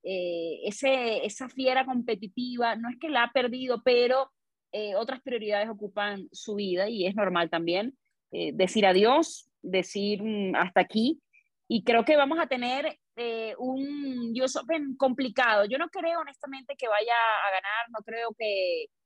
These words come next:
porque le va a costar incluso mucho pasar de la, de la siguiente fase, porque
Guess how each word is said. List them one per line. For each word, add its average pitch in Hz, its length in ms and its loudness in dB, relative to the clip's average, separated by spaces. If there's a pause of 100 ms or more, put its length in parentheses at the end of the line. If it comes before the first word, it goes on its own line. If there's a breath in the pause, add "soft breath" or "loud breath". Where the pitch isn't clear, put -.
(440)
porque 196 160 -2
le 196 80 6
va 202 80 6
a 202 40 0
costar 247 260 2
incluso 247 320 -2
mucho 233 720 2
pasar 208 400 -2
de 233 120 -4
la, 185 260 0
de 185 80 -8
la 175 140 -4
siguiente 185 520 -8
fase, 196 280 2
porque 190 520 0